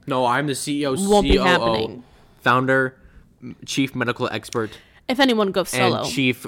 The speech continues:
Speaker 1: rocket engineer.
Speaker 2: it'll be me.
Speaker 1: Cap.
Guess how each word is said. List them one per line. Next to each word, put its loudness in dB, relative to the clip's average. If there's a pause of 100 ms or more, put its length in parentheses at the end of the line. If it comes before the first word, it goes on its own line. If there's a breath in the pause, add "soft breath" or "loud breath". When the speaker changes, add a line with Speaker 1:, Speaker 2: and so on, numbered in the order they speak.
Speaker 1:
rocket -2
engineer. -4
Speaker 2:
it'll 2
be -2
me. -8 (2000 soft breath)
Speaker 1:
Cap. -6